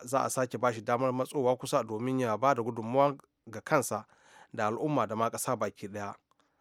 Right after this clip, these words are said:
Har yanzu ba, har yanzu dai ba iyakarta kenan ba, domin ko ana sa ran shugaba Obama ya ƙara yi wa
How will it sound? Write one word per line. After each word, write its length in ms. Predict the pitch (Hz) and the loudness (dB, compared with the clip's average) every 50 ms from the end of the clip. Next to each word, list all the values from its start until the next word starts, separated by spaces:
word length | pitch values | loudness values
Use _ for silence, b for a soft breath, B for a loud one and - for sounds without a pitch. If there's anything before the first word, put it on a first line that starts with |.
| b b b b b | b b b b b
Har 160 | - - 139 | -4 0 0
yanzu 320 | 135 110 104 101 104 110 - _ | 0 0 -2 -4 -10 -14 -14 _
ba, 400 | - 127 123 113 110 110 107 104 92 _ _ _ _ _ _ _ _ - | -8 -4 -2 0 0 0 -2 -4 -8 _ _ _ _ _ _ _ _ -6
har 160 | - 147 151 | -2 0 2
yanzu 180 | 143 120 107 98 | 2 2 0 -2
dai 140 | 107 117 110 | -2 -2 0
ba 160 | 104 110 107 | 0 0 0
iyakarta 440 | - 139 135 127 - 156 139 - 120 | 2 2 2 2 2 0 -2 -2 -6
kenan 320 | - - 107 101 104 104 101 | -6 -6 -8 -6 -6 -8 -6
ba, 140 | 107 104 - | -8 -8 -8
domin 320 | 117 117 110 110 131 147 | -8 -8 -6 -2 -2 -2
ko 240 | 143 - 160 127 - B B B B B B B | 0 0 -2 -2 -2 B B B B B B B
ana 200 | 139 135 123 113 | 0 2 2 2
sa 160 | - 135 123 | 2 2 2
ran 100 | 120 117 | 2 2
shugaba 400 | 110 - 117 104 117 113 127 135 | -2 -4 -8 -4 2 4 4 4
Obama 320 | 113 113 120 120 117 117 110 | 4 4 2 0 0 0 -2
ya 60 | 107 | -4
ƙara 300 | - - - 139 127 120 | -4 2 4 4 4 4
yi 80 | 120 | 2
wa 80 | 120 113 | 0 0